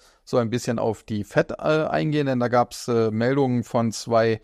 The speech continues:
fed-F-O-M-C-Mitgliedern, zum einen, äh, Thomas E. Barkin, der sagt, er ist zuversichtlich, dass die gegenwärtig restriktiven Zinsen die Nachfrage genug abschwächen werden, um die Inflation zum Zielwert zurückzubringen. Meines Erachtens, äh, um das mal zu kommentieren, ist das bereits mehr oder weniger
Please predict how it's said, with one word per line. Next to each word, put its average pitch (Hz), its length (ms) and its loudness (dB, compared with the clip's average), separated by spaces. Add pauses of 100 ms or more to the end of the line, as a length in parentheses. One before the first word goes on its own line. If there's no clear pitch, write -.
(260)
fed-F-O-M-C-Mitgliedern, 131 1200 0
zum 123 160 -6
einen, 110 320 0
äh, 104 160 0
Thomas 117 480 -2
E. 107 160 -4
Barkin, 151 640 0 (340)
der 131 140 4
sagt, 127 280 2
er 110 80 -2
ist 113 120 -4
zuversichtlich, 117 640 -2
dass 107 220 0
die 113 100 -4
gegenwärtig 107 640 -2
restriktiven 123 540 -2
Zinsen 117 260 0
die 110 100 2
Nachfrage 101 560 2
genug 107 320 0
abschwächen 117 520 0
werden, 107 180 4
um 151 160 -2
die 143 80 0
Inflation 113 600 -2 (280)
zum 117 260 -2
Zielwert 110 480 0
zurückzubringen. 127 720 0
Meines 110 300 2
Erachtens, 104 560 0
äh, 110 180 -2
um 107 200 -4
das 104 180 0
mal 98 100 0
zu 101 100 -4
kommentieren, 104 520 0
ist - 200 -6
das 113 120 2
bereits 113 420 2
mehr 113 120 2
oder 104 140 2
weniger 101 340 2